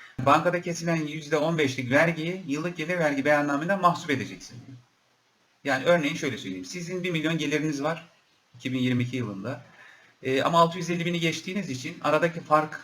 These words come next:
için beyanname vereceksiniz. Bankadan kesilen yüzde on beşlik vergiyi de beyan ettiğiniz vergiden, yani yıllık gelir vergi beyannamenizin üzerinde mahsup edeceksiniz. Genelde ödeme çıkıyor arkadaşlar ki çıkar da.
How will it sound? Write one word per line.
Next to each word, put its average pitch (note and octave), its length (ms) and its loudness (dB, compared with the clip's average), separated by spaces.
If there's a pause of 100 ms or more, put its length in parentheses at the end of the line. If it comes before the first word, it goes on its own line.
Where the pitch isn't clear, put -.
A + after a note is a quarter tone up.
için B2 260 -6
beyanname D3+ 480 2
vereceksiniz. F3+ 680 -2 (880)
Bankadan E3+ 500 2
kesilen D#3 360 -6
yüzde D3 240 -4
on D#3 160 0
beşlik B2 400 -6
vergiyi D#3+ 480 0
de E3+ 280 -2
beyan D3 320 2
ettiğiniz C3 480 -2
vergiden, C#3 560 2
yani A2+ 240 -2
yıllık C3+ 240 -2
gelir B2 200 -2
vergi A2+ 260 -4
beyannamenizin B2 600 0
üzerinde C3+ 340 -2
mahsup C#3 320 -2
edeceksiniz. G#2+ 500 -4
Genelde F3 320 2
ödeme E3 240 -2
çıkıyor A#2 280 -4
arkadaşlar A2 560 -6
ki B2 140 -10
çıkar A#2+ 360 0
da. A#2 220 -6